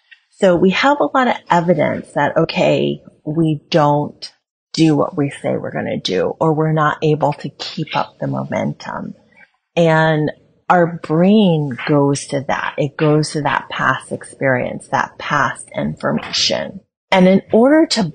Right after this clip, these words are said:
build confidence, we need to stack up undeniable proof that we can do what we've set our mind to do. We can do our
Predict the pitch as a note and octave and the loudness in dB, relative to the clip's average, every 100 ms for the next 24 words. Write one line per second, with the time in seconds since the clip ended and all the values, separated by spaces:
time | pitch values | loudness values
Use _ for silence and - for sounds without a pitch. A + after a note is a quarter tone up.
0 | - - F#3+ F#3+ G#3 G3+ G3+ - E3 C#3 | -6 2 4 6 4 2 -2 -4 -4 -4
1 | - C#3+ C#3+ C#3 C#3 - - - _ E3+ | -2 -2 0 0 -2 -6 -12 -18 _ -2
2 | E3+ E3+ F3 F3 F3+ F#3+ G3 F#3+ - _ | 0 2 2 2 2 2 0 -2 -6 _
3 | _ - - F3+ E3+ E3 D#3+ D#3+ _ _ | _ -20 -6 -2 0 0 -2 -8 _ _
4 | _ _ - - - - E3 G#3 B3+ - | _ _ -18 -18 -6 0 2 2 0 -8
5 | - _ _ _ - E3+ D#3+ - - - | -18 _ _ _ 0 2 2 0 -12 -20
6 | _ _ F#3 A3 C4 D4 D4+ B3 G#3 G3+ | _ _ 2 4 4 2 2 4 4 2
7 | E3+ F3+ - - - E3+ F3+ E3 - - | 2 -2 -6 -14 -8 2 2 2 -2 -18
8 | _ _ _ _ F#3 E3 D#3+ - - F3+ | _ _ _ _ 2 2 2 -2 -4 -4
9 | D3+ F#3 A3+ B3 A3+ F#3 D#3 - F3 F3+ | 0 2 2 2 2 2 0 -2 2 4
10 | E3+ D3+ D3 - E3+ D#3 D3+ - D#3+ C#3+ | 4 2 -2 -6 -4 0 0 0 -4 -6
11 | - C3 - D3 C#3 B2+ C3+ C3 C#3+ - | -8 -8 -6 -4 -4 -6 -6 -8 -8 -6
12 | F#2 G#2+ - - F3 F3 - F#3 E3+ D#3+ | -6 -8 -10 -2 0 0 -2 0 2 0
13 | - - E3 E3 D#3+ D#3 D3 - - C#3+ | -4 -4 0 2 2 -2 -6 -8 -6 -4
14 | C#3 | -4